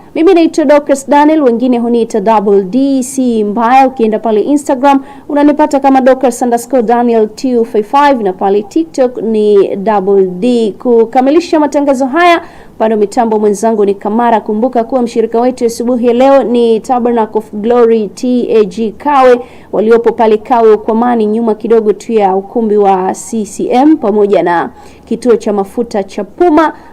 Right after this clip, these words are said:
wakikualika na kukukaribisha pia katika ibada zao Jumatano saa kumi na nusu jioni hadi saa kumi na mbili kamili jioni, lakini vile vile Jumapili baada ya kwanza saa moja kamili asubuhi hadi saa tatu,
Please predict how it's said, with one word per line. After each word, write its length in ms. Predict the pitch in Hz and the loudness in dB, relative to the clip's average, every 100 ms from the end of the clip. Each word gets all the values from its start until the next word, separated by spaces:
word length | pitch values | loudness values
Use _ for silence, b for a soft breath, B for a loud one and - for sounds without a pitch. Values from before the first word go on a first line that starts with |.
| - | -10
wakikualika 680 | 190 226 247 254 285 285 | -6 -4 2 2 2 0
na 80 | 247 | -2
kukukaribisha 800 | 240 240 240 247 240 247 269 240 | -2 -2 0 0 0 0 0 -4
pia 220 | 233 247 | 0 -2
katika 280 | 233 202 - | 0 -4 0
ibada 320 | 214 208 202 | 0 2 0
zao 260 | 196 233 226 | 0 0 0
Jumatano 440 | 220 202 202 330 302 | 0 -4 -2 -4 -2
saa 160 | 262 233 | -4 -8
kumi 260 | 233 247 220 | -6 -4 -2
na 100 | 214 | -2
nusu 300 | 226 - 190 | -2 -6 -6
jioni 360 | 214 254 262 | 0 0 0
hadi 200 | 226 214 | -4 -6
saa 180 | - 196 | -8 -10
kumi 240 | - 294 | -4 -2
na 120 | 240 208 | 0 0
mbili 280 | 208 220 208 | 0 0 0
kamili 380 | 202 208 202 | 0 2 0
jioni, 460 | 185 226 294 294 285 B B B | -2 2 4 4 2 B B B
lakini 280 | - 185 220 | -4 0 0
vile 180 | 202 202 | 0 0
vile 220 | 208 214 | 2 0
Jumapili 560 | 202 202 196 285 269 240 | 0 -4 -2 -2 -2 0
baada 220 | 220 214 | 0 0
ya 60 | 226 | -2
kwanza 400 | - 294 262 254 | -2 -2 -2 -4
saa 160 | 240 | -4
moja 320 | 214 247 220 | -4 -2 -2
kamili 400 | 214 214 214 202 | -2 -2 -2 0
asubuhi 420 | 202 202 220 240 220 | -2 -2 -4 -2 -2
hadi 240 | 202 196 | -4 -6
saa 160 | - 196 | -8 -4
tatu, 500 | 294 294 294 277 | 0 0 2 -2